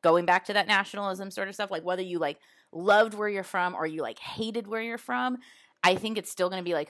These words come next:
who you are, and it might color your, your influence of, like, what you do. I kinda talk about it a little bit with Jupiter coming up too, but I think this is gonna be something that's, like, a badge of pride too. Like, like, I, this is,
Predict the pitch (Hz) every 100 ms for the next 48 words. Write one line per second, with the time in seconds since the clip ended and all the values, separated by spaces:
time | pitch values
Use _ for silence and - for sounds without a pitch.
0 | - 185 180 175 135 143 156 175 170 -
1 | 160 160 156 - _ _ _ - - 165
2 | 165 160 156 131 160 151 131 98 - _
3 | - 165 160 156 175 170 165 156 156 147
4 | 160 160 123 156 147 170 185 247 269 254
5 | 226 196 180 147 165 160 127 160 - 185
6 | 180 - - 147 143 131 _ - 175 165
7 | 139 - - _ 175 190 214 202 190 185
8 | 180 185 170 170 156 123 143 135 - _
9 | _ - 147 160 185 160 _ - 151 151
10 | 285 - - 330 196 165 147 - 185 190
11 | 202 226 247